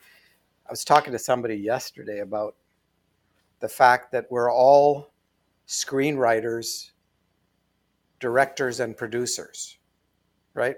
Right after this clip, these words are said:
We create these movies in our minds, and we think this is how things are going to work out. And then we get mad at the actors we hired because they're not doing what we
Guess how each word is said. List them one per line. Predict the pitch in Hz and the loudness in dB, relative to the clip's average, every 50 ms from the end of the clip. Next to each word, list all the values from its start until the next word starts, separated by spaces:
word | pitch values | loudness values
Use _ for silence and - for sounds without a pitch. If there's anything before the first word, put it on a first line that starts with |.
| - - | -10 -12
We | 127 120 | -12 -12
create | - - - 147 135 131 139 147 143 147 | -12 -12 -6 -4 -2 0 0 0 0 -2
these | 143 135 131 127 123 110 - - - - - - - - - _ _ _ _ _ _ _ _ _ - | -4 -4 -4 -4 -4 -4 -6 -6 -8 -8 -10 -12 -14 -16 -20 _ _ _ _ _ _ _ _ _ -12
movies | 123 123 135 156 160 135 131 123 113 107 117 | -6 -2 0 0 0 0 -2 -4 -4 -4 -6
in | 120 113 | -6 -6
our | 113 113 110 | -6 -6 -6
minds, | 110 117 123 127 123 113 104 95 - - - - - _ _ _ _ _ _ _ _ _ _ _ _ _ _ | -4 -2 0 0 -2 -2 -6 -12 -12 -12 -12 -12 -12 _ _ _ _ _ _ _ _ _ _ _ _ _ _
and | 127 123 123 120 117 123 - _ | -4 -4 -4 -4 -8 -10 -12 _
we | 127 120 120 | -10 -10 -6
think | - 170 165 165 156 - | -4 -4 -4 -4 -2 -2
this | 165 143 - 156 | -4 -2 -2 -4
is | 127 - | -4 0
how | 131 127 127 123 | 0 0 0 0
things | - 147 135 135 127 127 | 0 -4 -4 -2 -2 -2
are | 123 110 | -2 -2
going | 123 127 123 117 | -2 -4 -2 -2
to | 123 | -4
work | 113 117 117 110 - 143 | -4 -4 -6 -4 0 2
out. | 135 135 120 - - - - | 2 2 2 0 -4 -10 -12
And | 123 117 | -8 -6
then | 131 135 143 | -6 -6 -6
we | 139 123 | -2 -2
get | 143 147 - 123 | -2 -2 -2 -4
mad | 123 123 127 135 127 - | -4 -2 0 0 -2 -2
at | 127 120 120 - | -2 -4 -4 -2
the | - - 123 | -2 2 4
actors | 139 165 - - - 135 120 - - - | 4 2 2 0 -6 -4 -2 -2 6 6
we | - | 6
hired | 110 113 123 123 123 131 131 - | 6 8 6 4 4 4 0 -2
because | - - - 127 117 113 | -6 -6 -6 -4 -4 -2
they're | 131 127 | -4 -2
not | 135 135 - 120 113 | -2 -4 -4 -4 -4
doing | 131 139 143 139 135 | -2 -2 -2 0 -2
what | 131 120 117 | -2 -4 -4
we | 135 131 131 | -6 -10 -10